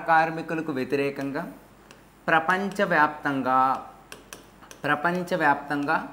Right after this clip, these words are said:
ఒక ఉద్యమాన్ని, ప్రపంచవ్యాప్తంగా ఒక ఉద్యమాన్ని ప్రేరేపించడమే, ప్రేరేపించడమే దీని యొక్క లక్ష్యం, ఈ యొక్క దినోత్సవం యొక్క లక్ష్యం. అంటే ప్రపంచంలో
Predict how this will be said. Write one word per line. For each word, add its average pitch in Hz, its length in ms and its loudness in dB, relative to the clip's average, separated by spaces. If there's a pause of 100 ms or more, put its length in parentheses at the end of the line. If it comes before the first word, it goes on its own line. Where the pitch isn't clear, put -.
(1040)
ఒక 151 100 0 (160)
ఉద్యమాన్ని, 143 720 2 (1160)
ప్రపంచవ్యాప్తంగా 156 1040 -2 (100)
ఒక 151 100 -6 (160)
ఉద్యమాన్ని 165 640 0 (640)
ప్రేరేపించడమే, 156 1080 2 (1300)
ప్రేరేపించడమే 156 1000 0 (460)
దీని 151 220 2
యొక్క 151 160 -4 (140)
లక్ష్యం, 123 300 -6 (680)
ఈ - 100 2
యొక్క 147 280 0
దినోత్సవం 156 520 0
యొక్క 147 160 -2 (420)
లక్ష్యం. 127 280 -8 (720)
అంటే 170 160 2 (500)
ప్రపంచంలో 175 680 2